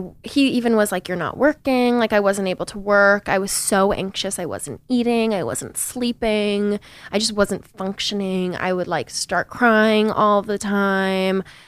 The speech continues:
I remember, like, sometimes I would text him and I would, like, have to go to the bar during the day to, like, get a drink to calm down, and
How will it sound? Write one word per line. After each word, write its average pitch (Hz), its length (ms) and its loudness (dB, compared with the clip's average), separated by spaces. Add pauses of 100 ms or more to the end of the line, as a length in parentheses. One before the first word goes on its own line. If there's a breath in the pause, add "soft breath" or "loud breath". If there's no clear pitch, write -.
(160 loud breath)
I 185 60 -4
remember, 190 360 0
like, 175 160 0
sometimes 196 320 -4
I 175 60 0
would 175 140 -4
text - 380 -8
him 208 220 -2
and 170 100 -4
I 160 120 -4
would, 180 100 -2
like, 185 220 -4
have - 300 -8
to 185 80 -8
go 190 120 -4
to 185 80 -6
the 202 80 -10
bar 196 580 2
during 180 400 -4
the 175 80 -6
day 220 520 6
to, 208 140 -4
like, 190 120 -2
get 160 140 -2
a 147 80 -4
drink 240 420 0
to - 100 -8
calm - 400 -8
down, 240 800 2 (460 loud breath)
and 185 960 -2